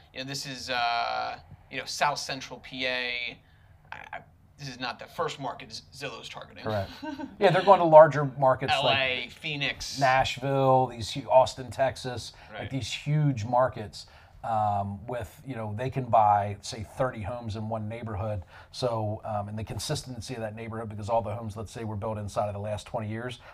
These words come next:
Speaker 2: the, the model is so consistent. Like, they only buy, say, three bed, two bath homes that are detached on
Speaker 1: Right.
Speaker 2: more than, a, you know, a tenth of
Speaker 1: Right.
Speaker 2: an acre, um, with a two car garage.
Speaker 1: Right.
Speaker 2: That way it's a, it's a super predictable resale.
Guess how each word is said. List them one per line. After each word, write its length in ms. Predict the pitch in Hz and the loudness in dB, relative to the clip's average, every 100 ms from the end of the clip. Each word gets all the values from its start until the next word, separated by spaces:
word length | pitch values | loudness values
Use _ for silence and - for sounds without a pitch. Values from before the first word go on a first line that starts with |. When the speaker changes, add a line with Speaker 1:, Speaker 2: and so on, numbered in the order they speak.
| - | -18
Speaker 2:
the, 120 | - 123 127 | -8 -8 -8
the 80 | 139 | -10
model 520 | 123 131 127 127 117 107 | -2 6 8 8 4 -2
is 80 | - | -6
so 200 | 120 101 | -6 -8
consistent. 640 | 110 95 - 98 101 - | -8 -10 -10 -10 -12 -14
Like, 140 | 95 | -12
they 80 | 120 | -10
only 220 | 113 110 | -8 -6
buy, 260 | 101 110 107 | 0 2 2
say, 420 | - 110 104 101 - - - - - | -2 -8 -6 -8 -12 -20 -20 -20 -6
three 160 | 139 127 | -4 0
bed, 340 | 117 110 98 | 0 0 0
two 140 | - | -8
bath 320 | 120 107 104 - | -6 -2 -2 -4
homes 480 | 117 110 104 92 | -8 -6 -8 -10
that 100 | - | -10
are 60 | 104 | -10
detached 640 | 95 120 101 117 110 - 113 | -8 -10 -6 -2 -2 -4 -6
on 360 | 107 104 101 95 | -6 -6 -10 -12
Speaker 1:
Right. 120 | 135 | -8
Speaker 2:
more 120 | 127 | -6
than, 120 | 110 | -8
a, 300 | 107 107 101 | -10 -12 -14
you 100 | 113 | -14
know, 120 | 98 95 | -12 -12
a 40 | |
tenth 180 | 92 123 | -12 -10
of 60 | 107 | -10
Speaker 1:
Right. 100 | 107 | -10
Speaker 2:
an 60 | |
acre, 380 | 113 104 107 101 - - - | -10 -10 -10 -12 -16 -20 -14
um, 160 | 110 104 | -10 -8
with 100 | 104 | -8
a 60 | 101 | -10
two 160 | 135 | -8
car 220 | 107 110 | -6 -6
garage. 420 | 98 98 104 98 87 | -6 -2 -2 -2 -4
Speaker 1:
Right. 80 | |
Speaker 2:
That 180 | 131 120 | 0 0
way 120 | 117 | 0
it's 140 | 110 - | -10 -10
a, 160 | 101 - | -12 -14
it's 140 | 104 | -14
a 60 | 98 | -10
super 420 | - - 143 131 | -10 0 0 0
predictable 600 | 110 120 110 101 104 101 | -6 -6 -8 -8 -8 -8
resale. 680 | 101 135 127 120 110 104 98 | -4 -4 -4 -6 -6 -6 -6